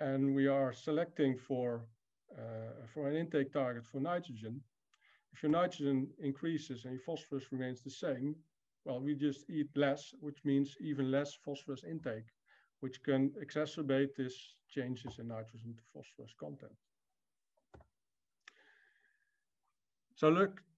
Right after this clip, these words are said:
let's look a little bit more deeper into the food specialist versus generalists, uh, hypothesis. Uh, you can s-, consider food specialists as a,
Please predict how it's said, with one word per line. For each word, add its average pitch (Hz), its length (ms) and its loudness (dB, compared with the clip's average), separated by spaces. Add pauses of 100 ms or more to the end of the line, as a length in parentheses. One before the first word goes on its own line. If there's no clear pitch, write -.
(120)
let's 165 200 0
look 180 180 0
a 180 60 2
little 175 280 2
bit 165 180 -2
more 165 320 10
deeper 165 400 2
into 147 360 2
the 143 120 6
food 156 280 -2
specialist 170 640 2
versus 135 320 2
generalists, 170 880 0 (360)
uh, 147 200 2 (100)
hypothesis. 160 800 -4 (1000)
Uh, 123 120 -10
you 147 180 4
can 143 160 2
s-, - 260 -12 (260)
consider 147 340 0
food 175 360 -2
specialists 165 640 0
as 147 180 0
a, 143 340 4